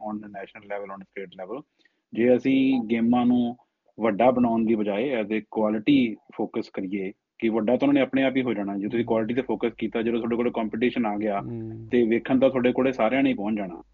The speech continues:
Speaker 2: ਹਮ।
Speaker 1: ਕਿ ਹਰ ਬੰਦਾ ਆਏਗਾ, ਹਰ ਕੋਈ ਦੇਖਣ ਆਏਗਾ, ਹਰ ਕੋਈ ਪਾਰਟੀਸਪੇਟ ਕਰਨਾ ਚਾਹੇਗਾ। ਤੁਸੀਂ ਸਪੋਰਟ ਨੂੰ as a ਸਪੋਰਟਸ ਰਹਿਣ ਦਿਓ ਪਹਿਲਾਂ ਤਾਂ, ਉਹਦੇ ਵਿੱਚ ਆਪਣੀਆਂ ਜਿਹੜੀਆਂ ਲੋਕਲ ਪੋਲਿਟਿਕਸ ਨੇ ਉਹਨਾਂ ਨੂੰ ਨਾ ਵਾੜੋ, ਉਹਨੂੰ as a ਪ੍ਰੋਪਰ ਤੁਸੀਂ ਕੁਆਲਿਟੀ ਦਿਓ।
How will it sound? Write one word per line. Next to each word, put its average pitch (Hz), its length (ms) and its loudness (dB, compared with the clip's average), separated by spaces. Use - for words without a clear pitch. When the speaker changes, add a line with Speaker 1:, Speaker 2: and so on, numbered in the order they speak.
Speaker 2:
ਹਮ। 113 280 -12
Speaker 1:
ਕਿ 107 120 0
ਹਰ 113 180 0
ਬੰਦਾ 117 240 0
ਆਏਗਾ, 110 420 0
ਹਰ - 60 -4
ਕੋਈ 113 140 -4
ਦੇਖਣ 104 320 -6
ਆਏਗਾ, 110 280 -2
ਹਰ 110 120 -4
ਕੋਈ 113 140 -4
ਪਾਰਟੀਸਪੇਟ 107 440 -4
ਕਰਨਾ 98 320 -6
ਚਾਹੇਗਾ। 92 360 -8
ਤੁਸੀਂ 123 200 2
ਸਪੋਰਟ 113 380 0
ਨੂੰ 123 260 4
as 113 80 0
a 123 220 4
ਸਪੋਰਟਸ 110 420 -4
ਰਹਿਣ 123 240 2
ਦਿਓ 135 100 2
ਪਹਿਲਾਂ 127 260 0
ਤਾਂ, 123 140 0
ਉਹਦੇ 131 140 0
ਵਿੱਚ 127 180 0
ਆਪਣੀਆਂ 113 300 -2
ਜਿਹੜੀਆਂ 117 260 0
ਲੋਕਲ 113 380 0
ਪੋਲਿਟਿਕਸ 101 540 -8
ਨੇ 110 200 -10
ਉਹਨਾਂ 113 240 -6
ਨੂੰ 131 120 -4
ਨਾ 117 160 -2
ਵਾੜੋ, 110 320 -2
ਉਹਨੂੰ 131 280 4
as 110 80 0
a 117 280 2
ਪ੍ਰੋਪਰ 135 400 4
ਤੁਸੀਂ 127 380 -2
ਕੁਆਲਿਟੀ 107 420 0
ਦਿਓ। 117 300 0